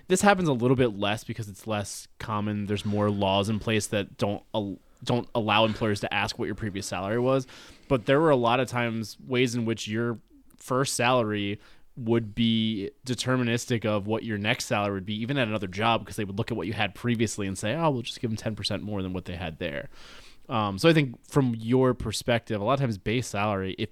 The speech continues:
that can be negotiable, that's one thing you should definitely try, um, to talk through with your employer.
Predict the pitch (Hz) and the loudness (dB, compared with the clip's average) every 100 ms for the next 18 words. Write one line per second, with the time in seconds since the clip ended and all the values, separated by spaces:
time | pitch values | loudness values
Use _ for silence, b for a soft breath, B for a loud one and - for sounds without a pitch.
0 | - _ - _ 107 101 - - 120 107 | -10 _ -20 _ -4 -4 -8 -10 -6 -2
1 | 123 147 175 165 170 - 185 190 185 185 | 0 2 4 4 2 0 -2 0 0 -2
2 | - b b - - 131 131 123 110 110 | -12 b b -20 2 4 4 0 2 0
3 | 98 - 98 90 92 92 92 90 101 B | -2 -6 -6 -8 -10 -10 -8 -8 -8 B
4 | B B B - 101 95 95 - 113 107 | B B B -6 -2 -2 -2 -2 0 0
5 | - 110 104 110 - 107 - 101 98 - | 0 -2 -2 -4 -4 -4 -4 -6 -4 -8
6 | 135 | -10